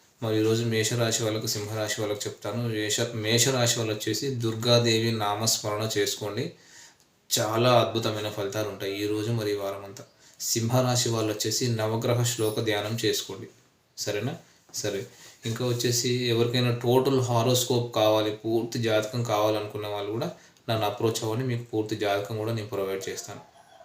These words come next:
సరేనా? So, ఇంకా పెళ్లి సమస్యలు, ప్రేమ సమస్యలు, భార్యాభర్తల మధ్య గొడవలు, ప్రేమికుల మధ్య గొడవలు, ఆస్తి తగాదాలు, విద్య, వ్యాపారము,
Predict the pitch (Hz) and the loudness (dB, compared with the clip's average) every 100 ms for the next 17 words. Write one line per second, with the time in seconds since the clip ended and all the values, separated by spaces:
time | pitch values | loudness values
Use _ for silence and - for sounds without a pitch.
0 | - - - 101 104 151 - - - - | -20 -18 -6 -4 -4 -6 -8 -20 -20 -20
1 | _ _ - 117 113 110 113 117 110 117 | _ _ -6 0 2 2 2 0 0 -4
2 | - - _ _ _ _ _ _ _ _ | -10 -20 _ _ _ _ _ _ _ _
3 | - - _ 127 123 123 123 120 117 117 | -20 -20 _ 0 4 4 4 2 4 2
4 | 113 117 117 113 117 117 117 110 - 107 | 2 0 0 0 2 0 0 0 0 0
5 | 110 - _ _ _ _ _ _ _ 127 | -2 -6 _ _ _ _ _ _ _ -4
6 | 113 113 110 110 117 113 107 110 101 104 | 2 4 4 2 0 0 0 -2 0 0
7 | 104 104 104 110 107 110 107 104 101 101 | 0 -2 -2 2 2 2 -2 -4 -4 -4
8 | 101 101 101 104 - _ - 104 107 120 | -2 -2 -4 -6 -8 _ -10 -4 0 0
9 | 113 107 104 104 98 104 104 147 107 110 | 0 -2 -2 -2 -2 -4 -4 -8 -4 -4
10 | 110 107 101 98 104 104 101 107 104 101 | -2 -2 0 -2 -2 -2 0 0 -2 -4
11 | 104 | -10